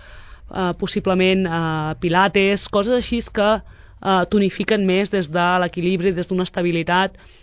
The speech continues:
i que no són coses, eh, molt d'aixecament de pes, cuidado amb els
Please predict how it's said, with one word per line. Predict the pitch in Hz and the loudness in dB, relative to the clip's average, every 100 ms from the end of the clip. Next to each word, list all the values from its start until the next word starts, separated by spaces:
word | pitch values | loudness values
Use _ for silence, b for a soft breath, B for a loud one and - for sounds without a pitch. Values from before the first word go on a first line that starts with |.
| b | b
i | 196 | 0
que | 214 | 0
no | 214 | 0
són | 214 196 | -2 0
coses, | 185 196 196 | 0 0 -2
eh, | 202 180 165 160 160 | -2 -2 -2 -2 -2
molt | 175 185 185 | 0 2 2
d'aixecament | 196 - 180 170 180 | -2 -4 -4 -2 0
de | 170 170 | -2 0
pes, | 214 202 202 | 0 0 -2
cuidado | 202 175 180 | -2 -2 0
amb | 190 165 | -2 -2
els | 156 | -4